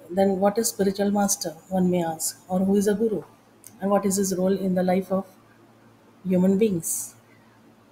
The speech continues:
So such questions come, and we must find out answer to this someday. Otherwise, this revolving in eighty-four lakhs will never ever halt because of the very nature of the Lord's Leelas. A little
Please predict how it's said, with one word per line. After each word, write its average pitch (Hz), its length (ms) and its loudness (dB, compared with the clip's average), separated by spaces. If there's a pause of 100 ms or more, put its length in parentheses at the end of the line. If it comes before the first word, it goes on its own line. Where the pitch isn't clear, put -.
(120)
So 202 340 -4 (120)
such - 240 0
questions 214 440 2
come, 196 320 2
and 190 160 2
we 190 80 2
must 202 300 -2
find 202 260 2
out 208 180 0
answer 185 320 0
to 185 160 -2
this 175 260 2
someday. 165 520 0 (640)
Otherwise, 196 640 2 (180)
this 185 260 -2 (160)
revolving 202 520 4
in 185 100 2
eighty-four 180 380 0
lakhs 175 420 2
will 190 180 2
never 180 440 0
ever 185 220 0
halt 180 560 -6 (680)
because 226 240 6
of 185 140 6
the 170 80 4
very 175 200 6
nature 185 420 2
of 180 280 -2
the 175 80 0
Lord's 170 540 0 (120)
Leelas. 160 720 0 (1500)
A 202 80 6
little 247 280 10